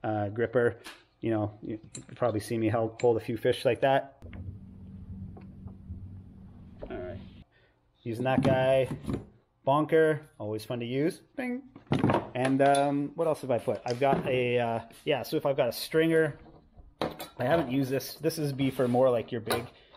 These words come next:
lingcod or something, fish you wanna drag behind. Um, yeah, if you need to put any fish on a stringer that don't fish, don't fit in my typical soft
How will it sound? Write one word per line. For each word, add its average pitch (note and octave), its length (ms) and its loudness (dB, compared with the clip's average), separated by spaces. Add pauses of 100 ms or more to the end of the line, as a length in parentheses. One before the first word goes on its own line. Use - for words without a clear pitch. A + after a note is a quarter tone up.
(120)
lingcod C3 560 4
or - 20 -2
something, D3+ 300 0 (240)
fish D3+ 200 -4
you C#3+ 60 -4
wanna C3+ 260 -2
drag C3 240 -2
behind. C#3 360 -6 (160)
Um, G#2 140 -8 (100)
yeah, A2 220 -4 (200)
if - 80 -8
you - 180 2
need - 100 0
to A#2 200 -2 (320)
put C3 140 0
any B2 100 -4
fish B2+ 240 -4
on B2 120 -4
a A2+ 40 -6
stringer F#3 480 0 (340)
that A#2 200 0
don't C#3 180 2
fish, C3+ 180 2 (260)
don't C#3 200 2
fit D3 300 2
in D3 80 -2
my B2 400 0 (200)
typical D3+ 360 0
soft - 360 0